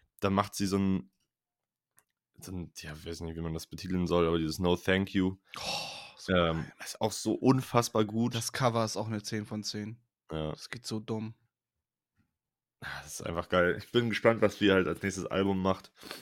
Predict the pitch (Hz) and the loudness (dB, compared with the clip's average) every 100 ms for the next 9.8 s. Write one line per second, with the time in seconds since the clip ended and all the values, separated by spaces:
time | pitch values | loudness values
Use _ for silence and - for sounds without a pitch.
0 | - _ _ _ 85 82 78 76 76 - | -20 _ _ _ -4 -2 -2 -4 -8 -12
1 | _ _ _ _ _ _ _ _ _ 76 | _ _ _ _ _ _ _ _ _ -10
2 | 71 - _ _ _ _ - - - 80 | -10 -12 _ _ _ _ -20 -12 -8 -6
3 | 76 _ _ _ - - - - _ _ | -8 _ _ _ -20 -20 -20 -20 _ _
4 | _ _ _ _ _ _ _ - 90 101 | _ _ _ _ _ _ _ -20 2 6
5 | 104 104 95 85 98 95 92 92 92 90 | 6 6 2 2 4 6 6 4 2 0
6 | 98 98 92 90 90 85 90 _ _ _ | 2 4 6 6 4 0 -8 _ _ _
7 | _ _ _ _ _ _ _ _ _ _ | _ _ _ _ _ _ _ _ _ _
8 | _ _ _ _ _ 95 92 87 85 85 | _ _ _ _ _ -2 0 0 -4 -6
9 | 98 - 107 - - 110 107 107 | -4 -2 -4 -6 -6 -2 -2 -6